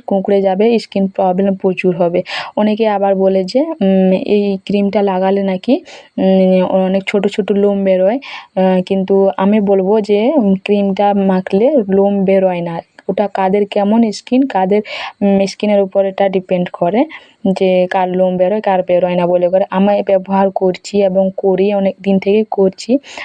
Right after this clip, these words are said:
আমার তো কোনো লোমের মানে লোমও বেরোয়নি বা কোনো পিম্পলও হয়নি। আমার এই ক্রিমটা ভীষণ ভালোভাবে স্যুট করছে, আমার তো বেশ ভালোই লেগেছে ক্রিমটা। আর যাদের স্যুট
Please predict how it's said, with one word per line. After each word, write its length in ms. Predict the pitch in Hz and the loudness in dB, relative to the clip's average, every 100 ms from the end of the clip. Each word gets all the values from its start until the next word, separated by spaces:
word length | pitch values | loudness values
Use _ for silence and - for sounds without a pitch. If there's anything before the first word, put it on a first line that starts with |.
| - | -8
আমার 220 | 208 208 | -2 -2
তো 140 | 208 208 | -2 -2
কোনো 280 | 202 202 | 0 0
লোমের 440 | 196 190 185 196 196 | 2 0 0 -2 0
মানে 400 | 196 196 196 190 | 0 2 2 2
লোমও 360 | 190 208 240 | 2 2 2
বেরোয়নি 500 | 226 214 208 202 247 | 0 0 0 2 2
বা 160 | 277 214 | 2 0
কোনো 260 | 196 196 202 | 0 0 0
পিম্পলও 480 | 202 190 185 208 | 0 0 2 2
হয়নি। 420 | 196 190 170 175 185 - - - | 2 0 -2 -4 -10 -14 -16 -8
আমার 160 | - 214 | -2 0
এই 80 | 220 | 0
ক্রিমটা 340 | 214 208 214 | 0 0 2
ভীষণ 380 | 202 196 - 202 | 0 -2 -2 -4
ভালোভাবে 500 | 196 190 202 214 202 | 0 0 0 0 -2
স্যুট 220 | 190 190 | -2 -6
করছে, 480 | - 196 190 - 254 | -2 0 0 0 0
আমার 280 | 294 202 196 _ | 0 -2 -4 _
তো 300 | 208 214 208 202 - _ | 0 0 0 -4 -14 _
বেশ 180 | 196 196 - | -4 -4 -2
ভালোই 260 | 180 185 | 0 0
লেগেছে 380 | 202 202 196 196 | 0 -2 -2 -4
ক্রিমটা। 500 | 190 190 185 185 269 - - - - - | -2 0 0 0 -4 -6 -18 -20 -12 -4
আর 180 | 190 | -2
যাদের 360 | 185 185 180 214 | 0 -2 -2 -2
স্যুট 260 | 208 220 | -2 -4